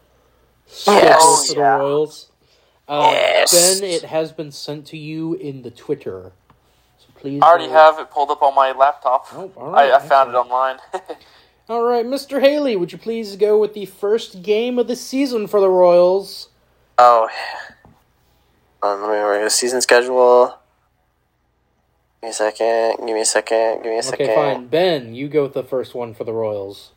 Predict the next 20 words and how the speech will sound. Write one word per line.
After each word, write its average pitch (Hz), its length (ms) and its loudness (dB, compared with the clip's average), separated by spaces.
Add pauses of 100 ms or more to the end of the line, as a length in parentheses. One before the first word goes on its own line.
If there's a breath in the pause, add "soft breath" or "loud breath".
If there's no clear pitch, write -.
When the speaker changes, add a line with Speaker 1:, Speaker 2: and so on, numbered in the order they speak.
(680)
Speaker 2:
It's - 140 -2
not 127 320 6
loading, 135 800 2
it's 120 340 -10
not 123 300 0
Speaker 3:
Hey, 131 420 -2
Speaker 2:
loading. 127 380 -12
Speaker 3:
March 160 400 0 (100)
thirtieth. 151 800 -6 (420)
Opening 190 540 -6
day. 160 640 -2 (1080)
We 170 180 -10
have 165 480 6 (420 soft breath)
the 160 80 2
promotional 165 1080 -2
Bobby 165 360 4
Witt 156 200 -6
Junior 151 360 -8
bobblehead 160 680 2
giveaway. 117 640 -6